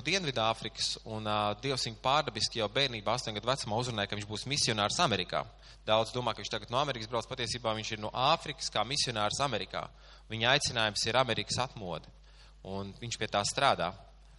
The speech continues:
Ļoti mērķiecīgi un, ā, Dievam paklausībā ejot, viņš, ā, ir daudz ko sasniedzis. Un viena no lietām, ko es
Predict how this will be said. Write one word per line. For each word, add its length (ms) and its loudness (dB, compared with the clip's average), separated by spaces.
Ļoti 240 0
mērķiecīgi 640 2
un, 120 -8
ā, 160 0
Dievam 320 6
paklausībā 840 4
ejot, 400 4
viņš, 180 0
ā, 140 -2
ir 80 -12
daudz 240 6
ko 120 -2
sasniedzis. 720 0
Un 80 -2
viena 200 8
no 120 8
lietām, 440 4
ko 120 2
es 300 2